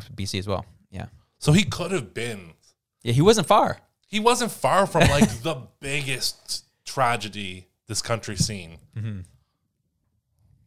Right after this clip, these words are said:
Speaker 1: And, I
Speaker 2: And
Speaker 1: mean,
Speaker 2: he just stayed at his vacation home.
Speaker 1: And you know what looks, what makes it look even worse is the fact that residential schools ran underneath the leadership of his father.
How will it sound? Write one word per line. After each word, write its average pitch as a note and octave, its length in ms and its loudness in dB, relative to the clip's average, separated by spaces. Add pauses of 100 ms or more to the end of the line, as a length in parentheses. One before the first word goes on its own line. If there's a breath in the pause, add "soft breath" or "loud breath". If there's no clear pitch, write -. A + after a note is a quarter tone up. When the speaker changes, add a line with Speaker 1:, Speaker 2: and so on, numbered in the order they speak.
(840)
Speaker 1:
And, G2+ 260 -6
I - 60 -4
Speaker 2:
And A2+ 80 -2
Speaker 1:
mean, A#2+ 100 2
Speaker 2:
he B2 60 2
just A2+ 200 0
stayed G#2 320 0
at - 100 -4
his F#2+ 180 -8
vacation F#2 420 -10
home. E2 140 -10 (100)
Speaker 1:
And A2+ 120 -12
you C3+ 80 -6
know E3 60 -6
what D#3+ 120 -8
looks, - 360 -6 (320)
what A2 140 -16
makes B2+ 200 -6
it A#2+ 60 -10
look A2+ 180 -6
even G2+ 240 -10
worse A#2 500 -4 (1120)
is A2 120 -12
the G#2+ 60 -6
fact C3 320 2
that G#2+ 140 0
residential A#2 460 0
schools A2+ 340 -4
ran G#2+ 360 2
underneath G#2 440 -6
the F#2+ 140 -12
leadership G#2+ 340 -6
of F#2+ 100 -6
his F#2+ 140 -6
father. - 500 -4